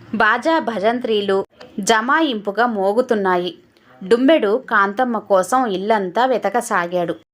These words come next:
పంకజం ఎదురింట్లో ఉండే శేషమ్మ, కాంతమ్మ ఇద్దరు వంటగదిలో ఒక పక్కగా లెక్కతో లడ్డూలను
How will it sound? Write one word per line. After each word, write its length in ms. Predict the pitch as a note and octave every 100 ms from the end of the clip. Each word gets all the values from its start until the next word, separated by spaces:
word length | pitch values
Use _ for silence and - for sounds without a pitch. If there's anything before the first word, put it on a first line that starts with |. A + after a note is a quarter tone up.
| _ _ _ -
పంకజం 520 | G#3+ A3+ E4 C#4+ D#4
ఎదురింట్లో 680 | C#4+ F#3+ A3+ D4 C4 C4+ C4
ఉండే 340 | G#3+ F#3+ A3+
శేషమ్మ, 760 | A#3+ G3+ F#3+ G#3+ A#3 G3 F3+ F3 - - - -
కాంతమ్మ 680 | A3+ G3+ A#3+ C4 G3+ F3+ E3+ - _ -
ఇద్దరు 380 | A3 F3+ C4+ A3+
వంటగదిలో 760 | C#4 A3+ G3 B3+ B3 F#3+ A#3
ఒక 240 | G4+ C#4 A#3+
పక్కగా 680 | G#3+ G#3 - C4 A3 F3+ F#3 - - -
లెక్కతో 640 | G3 G3 - A#3+ A#3 A#4 F#4+ - _ _ _ _ _ _ -
లడ్డూలను 800 | A3+ G3+ G3+ E4 D4+ G#3+ F#3